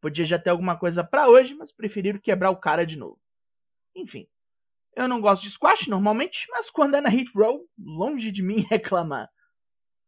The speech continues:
Pontos negativos. Butch versus Santos Escobar tinha tudo pra ser bom, mas não decolou não. Braun Strowman versus Ricochet, acho que ninguém esperava que fosse bom mesmo.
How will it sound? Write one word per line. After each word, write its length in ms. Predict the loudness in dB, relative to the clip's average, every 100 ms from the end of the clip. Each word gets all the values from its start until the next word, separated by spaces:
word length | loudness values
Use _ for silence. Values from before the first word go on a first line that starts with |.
| _ _
Pontos 440 | 2 2 2 2
negativos. 960 | 4 6 4 2 -2 -4 -14 -14 -16 -20 _
Butch 280 | -8 -6 -2
versus 360 | -2 -2 -6 -8
Santos 240 | -6 -8
Escobar 460 | -12 -2 0 2 -2
tinha 260 | -8 -10 6
tudo 180 | 6 6
pra 100 | -2
ser 180 | -2
bom, 220 | 0 -2 -6 _ _ _ _
mas 100 | -8
não 120 | -2
decolou 400 | -2 0 0 0
não. 180 | -4 -10 _ _ _ _ _ _ _
Braun 220 | -2 0
Strowman 400 | 0 -2 -2 0
versus 300 | 0 0 -2
Ricochet, 460 | -6 -4 -4 -2 -4
acho 220 | -4 -8
que 80 | -8
ninguém 260 | -8 -6 -8
esperava 460 | -2 2 4 2
que 100 | 0
fosse 280 | -6 -4 -4
bom 240 | -2 2
mesmo. 500 | 2 4 2 0 -8